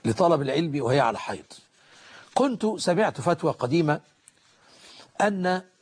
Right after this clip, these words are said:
ال-، طبعا جمهور العلماء على خلاف هذا، جمهور العلماء يقولون بأنه لا يجوز للجنب ولا للحائض دخول المسجد مطلقا إلا مرورا،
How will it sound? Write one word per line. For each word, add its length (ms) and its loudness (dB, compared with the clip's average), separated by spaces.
ال-، 500 2
طبعا 220 0
جمهور 400 -2
العلماء 260 2
على 200 2
خلاف 280 -4
هذا، 300 -4
جمهور 420 4
العلماء 540 0
يقولون 680 4
بأنه 480 0
لا 120 6
يجوز 520 4
للجنب 480 2
ولا 260 4
للحائض 540 -2
دخول 300 2
المسجد 420 2
مطلقا 540 0
إلا 580 4
مرورا، 920 2